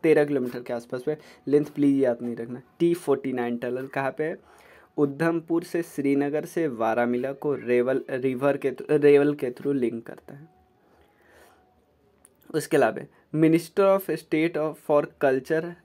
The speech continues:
and Parliamentary Affairs जो मिनिस्टर है, अर्जुन राम मेघवल जी, इन्होंने ऑर्ग-, ऑर्गेनाइज किया है लार्जेस्ट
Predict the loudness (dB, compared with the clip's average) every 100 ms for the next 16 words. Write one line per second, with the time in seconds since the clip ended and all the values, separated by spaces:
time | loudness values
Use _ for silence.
0 | -4 -2 0 2 2 0 -4 -6 -6 -4
1 | -4 -4 -6 -6 -6 -4 -4 -4 -6 -6
2 | -4 -6 -2 -2 0 -2 -2 0 0 0
3 | -2 -4 -2 -4 -4 -2 -2 -4 -12 -18
4 | _ _ -20 -20 _ 0 2 2 0 0
5 | -2 0 0 0 0 -2 -4 -4 -4 -4
6 | 0 4 4 2 -2 -4 -6 -20